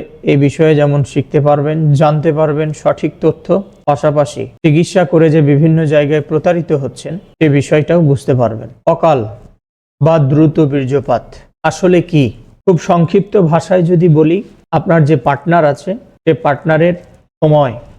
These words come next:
বা আপনার যে সঙ্গী আছে, তার যে সময়টুকু পছন্দ, ডিউরেশন, তার আগে আপনার বীর্যপাত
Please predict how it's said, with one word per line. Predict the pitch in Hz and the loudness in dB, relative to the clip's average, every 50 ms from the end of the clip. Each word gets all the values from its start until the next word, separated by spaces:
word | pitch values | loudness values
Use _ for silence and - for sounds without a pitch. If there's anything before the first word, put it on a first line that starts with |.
| _ _ _ _ _ - | _ _ _ _ _ -4
বা | 160 160 - | -4 -2 -2
আপনার | 165 151 - - 170 175 185 180 - - - - - _ _ _ _ 147 | -2 -4 -2 0 0 0 0 0 -4 -10 -20 -20 -20 _ _ _ _ 0
যে | 139 160 160 165 165 - - - | 2 4 2 2 0 -2 -10 -14
সঙ্গী | - - 190 180 185 190 202 208 185 | -6 -2 0 2 4 4 4 4 4
আছে, | 160 147 - - - 220 302 - _ _ _ | 2 0 -2 -4 -10 -10 -10 -12 _ _ _
তার | - 165 170 165 151 | -2 0 2 2 2
যে | 139 165 170 180 - - - - - - - | 4 4 2 2 0 -2 -8 -16 -20 -20 -20
সময়টুকু | - _ 180 165 170 185 190 175 - 185 165 175 170 151 | -4 _ 0 2 2 2 2 2 2 2 2 2 0 0
পছন্দ, | - 147 143 - - 165 151 151 156 180 196 196 - - - _ 156 | 0 -2 -2 -2 -6 -4 -4 -2 -2 -2 -4 -4 -6 -12 -8 _ -2
ডিউরেশন, | 131 127 160 160 165 165 180 180 165 - 190 185 202 240 - - - - _ _ _ | 0 2 2 2 4 4 2 2 2 0 -2 -2 -2 -4 -8 -14 -20 -20 _ _ _
তার | 151 151 160 165 170 170 - - - _ _ _ _ _ _ - | 0 2 2 0 0 -4 -8 -16 -20 _ _ _ _ _ _ -2
আগে | 151 156 151 147 165 180 208 254 - - - - _ _ _ _ _ _ _ _ _ _ - | 0 2 2 2 2 2 0 -2 -4 -10 -20 -20 _ _ _ _ _ _ _ _ _ _ -4
আপনার | 147 - - 160 160 156 | -4 -2 0 0 2 2
বীর্যপাত | 143 135 151 139 135 135 151 143 - 170 175 180 | 4 4 2 2 4 2 2 0 2 0 -2 -2